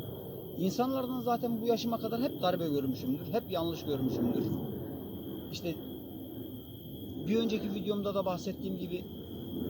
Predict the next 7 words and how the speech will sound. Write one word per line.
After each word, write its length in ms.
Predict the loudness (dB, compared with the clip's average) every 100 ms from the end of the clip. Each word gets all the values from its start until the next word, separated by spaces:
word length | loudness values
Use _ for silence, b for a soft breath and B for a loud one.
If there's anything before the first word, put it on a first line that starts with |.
| 0 0 0
hapishane 380 | 2 4 4 4
hayatım 440 | 4 4 4 2
boyunca 260 | 2 0 0
iki 260 | 0 0
tane 220 | 2 2 2
arkadaşım 580 | 2 2 2 4 4
olmuştur. 400 | 4 4 2 0